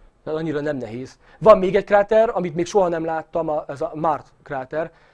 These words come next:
közel a, ö, Ramsderi Janáshoz, ami szintén ilyen. Hell kráter Keszthelyi Sándor rajzán. Ugye, Saj-,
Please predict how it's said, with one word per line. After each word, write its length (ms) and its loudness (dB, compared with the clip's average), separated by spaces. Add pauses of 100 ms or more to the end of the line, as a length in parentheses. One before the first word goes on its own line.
(140)
közel 280 2
a, 380 -2
ö, 340 -8
Ramsderi 360 -6
Janáshoz, 460 -12 (340)
ami 260 -4
szintén 340 -8
ilyen. 160 -16 (800)
Hell 240 2
kráter 640 2
Keszthelyi 520 2
Sándor 580 -4 (240)
rajzán. 600 0 (880)
Ugye, 200 -2
Saj-, 340 6